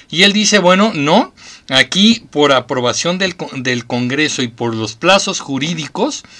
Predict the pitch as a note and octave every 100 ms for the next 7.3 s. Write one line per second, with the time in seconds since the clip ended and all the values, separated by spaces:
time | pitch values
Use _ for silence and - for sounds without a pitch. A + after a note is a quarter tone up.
0 | - - B2 D#3 F#3 - F#3+ A3 E3+ C#3
1 | B2 A#2 A#2+ B2+ C#3 B2+ B2 A#2 C3 F3+
2 | G3+ G3+ - - D#3 E3 G3+ G#3+ F#3+ E3
3 | D3+ D3 C#3+ F#3 G3 - F3 F#3 - C#3+
4 | B2+ A#2 A#2+ - E3+ D3+ B2+ A#2+ D#3+ G#3
5 | G#3+ G#3 - - B2 B2+ D3 D#3+ C#3 A#2+
6 | - A#2+ C#3+ D3+ - - - B2 A2 A2+
7 | - -